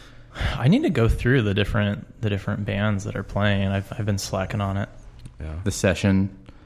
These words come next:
Speaker 3: you know, I watched her last year and her band, they killed it. That was one of the, that was one of the best performances that I saw last year. You know, they were something else. So I'm really excited to catch them again. And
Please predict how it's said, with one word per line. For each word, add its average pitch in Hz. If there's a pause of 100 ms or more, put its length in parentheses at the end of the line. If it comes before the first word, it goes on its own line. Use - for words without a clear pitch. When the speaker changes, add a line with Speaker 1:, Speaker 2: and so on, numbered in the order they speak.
(400)
Speaker 3:
you 92
know, 85
I 82
watched 87
her 82
last 78
year 80
and 87
her 85
band, 82
they 85
killed 82
it. 82
That 95
was 95
one 87
of 82
the, 82 (1080)
that 87
was 90
one 87
of 82
the 82
best 80 (1080)
performances 78
that 80
I 82 (100)
saw 80
last 78
year. 78 (220)
You 90
know, 82
they 90
were -
something -
else. -
So -
I'm 95
really 90
excited 98
to 101
catch -
them 87
again. 90
And 92